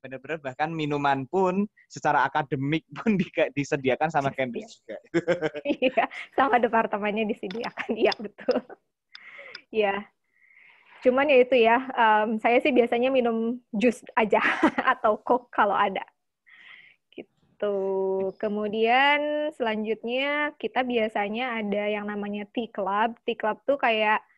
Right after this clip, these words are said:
Speaker 2: seminar tiap minggu, eh, departemen itu akan ngundang beberapa pembicara dari berbagai universitas di U K dan Eropa, eh, asal jadwalnya pas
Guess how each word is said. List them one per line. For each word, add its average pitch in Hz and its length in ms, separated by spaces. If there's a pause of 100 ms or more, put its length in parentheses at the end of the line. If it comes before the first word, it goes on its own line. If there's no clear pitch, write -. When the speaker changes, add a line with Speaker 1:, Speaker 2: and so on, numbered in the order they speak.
(220)
Speaker 2:
seminar 233 800 (400)
tiap 233 240
minggu, 226 720 (320)
eh, 220 400
departemen 226 560
itu 269 160
akan 294 240
ngundang 233 400
beberapa 220 400
pembicara 214 560
dari 226 240
berbagai 202 480
universitas 202 800 (240)
di 226 240
U 208 80
K 196 400 (560)
dan 220 400
Eropa, 220 560 (240)
eh, 208 320 (720)
asal 220 400
jadwalnya 208 400
pas 202 320